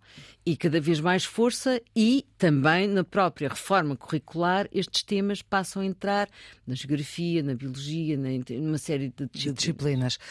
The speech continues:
Speaker 2: Portanto, é um tema que não é só da cadeira de biologia, eh, e geologia, que é assim que está organizado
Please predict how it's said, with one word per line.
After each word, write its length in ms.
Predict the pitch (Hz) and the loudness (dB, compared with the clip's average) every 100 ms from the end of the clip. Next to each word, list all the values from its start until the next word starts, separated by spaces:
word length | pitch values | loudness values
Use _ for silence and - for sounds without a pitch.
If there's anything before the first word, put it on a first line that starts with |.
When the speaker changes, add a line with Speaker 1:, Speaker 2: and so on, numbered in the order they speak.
| - | -18
Speaker 2:
Portanto, 240 | - 139 170 | -4 0 4
é 80 | 190 | 4
um 100 | 185 | 2
tema 460 | 196 175 185 214 - - - | 2 2 2 0 -4 -18 0
que 80 | 202 | 4
não 220 | 226 226 | 4 4
é 100 | 202 | 2
só 260 | - 220 190 | 2 2 2
da 100 | 160 | 0
cadeira 400 | - 156 160 143 | 2 2 4 2
de 100 | 135 | 0
biologia, 840 | 127 151 139 139 120 135 127 123 - - - | 0 2 2 0 2 2 2 0 -4 -14 -4
eh, 280 | 143 147 175 | 0 2 4
e 20 | |
geologia, 640 | 147 160 151 139 165 151 | 4 4 2 2 2 2
que 200 | 143 - | 0 0
é 40 | 147 | 0
assim 240 | - 143 | 0 -2
que 60 | 135 | -2
está 180 | - 131 | -2 -2
organizado 680 | 135 139 143 135 139 127 | -2 0 0 0 0 -2